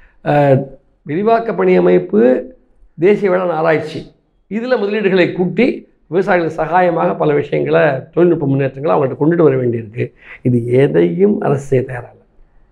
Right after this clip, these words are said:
ஏன்னா கையில காசு இல்ல. ஏன் காசு இல்லைன்னா, வரி நாங்க வாங்கல, வரியை குறைச்சிட்டோம், காசு இல்ல, ஆகவே நாங்க விவசாயத்துக்கு ஒண்ணும் செய்ய முடியாது, கல்விக்கு ஒண்ணும் செய்ய முடியாது, ஆரோக்கியத்துக்கு ஒண்ணும் செய்ய முடியாது. அப்ப யாருக்கு தான் நீ செய்யற? அம்பானிக்கு, அதானிக்கு மட்டும் செஞ்சா போதுமா?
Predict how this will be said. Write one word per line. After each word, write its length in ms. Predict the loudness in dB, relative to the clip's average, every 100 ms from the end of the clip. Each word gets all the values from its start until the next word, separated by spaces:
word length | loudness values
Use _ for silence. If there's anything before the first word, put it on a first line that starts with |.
| -20 _ _
ஏன்னா 140 | -2 0
கையில 240 | 2 2 2
காசு 320 | 0 0 -2
இல்ல. 260 | -4 -10 -14 -20 -20 _ _ -2
ஏன் 160 | 0
காசு 260 | 0 -2 -2
இல்லைன்னா, 200 | -2 0
வரி 180 | 0 0
நாங்க 220 | 0 2
வாங்கல, 560 | 2 2 0 -2 -8 -16 _ -4
வரியை 280 | 0 0
குறைச்சிட்டோம், 540 | 0 -4 -4 -2 0 -2 -10 _ _ _ _ -6
காசு 340 | -2 0 -2
இல்ல, 380 | -2 -2 -4 -8
ஆகவே 280 | -6 -4 -2
நாங்க 160 | -2 0
விவசாயத்துக்கு 400 | 0 0 0 -2
ஒண்ணும் 140 | -2
செய்ய 180 | -2 -2
முடியாது, 580 | -4 -8 -8 -8 -8 -10 _ _ -4
கல்விக்கு 360 | -2 0 0
ஒண்ணும் 160 | 0 0
செய்ய 220 | 2 2
முடியாது, 600 | 2 -2 -4 -6 -8 -10 _ _ -4
ஆரோக்கியத்துக்கு 440 | 0 2 0 0
ஒண்ணும் 180 | 0 2
செய்ய 140 | 2
முடியாது. 360 | 0 -4 -6 -8
அப்ப 140 | -8
யாருக்கு 420 | -4 -2 -2 0
தான் 140 | -2 -2
நீ 80 | -2
செய்யற? 320 | 0 2 2 -2 -8 -20 _ _ -12
அம்பானிக்கு, 380 | -4 0 0 0
அதானிக்கு 240 | 2 2
மட்டும் 180 | 2 2
செஞ்சா 140 | 0 2
போதுமா? 280 | 0 0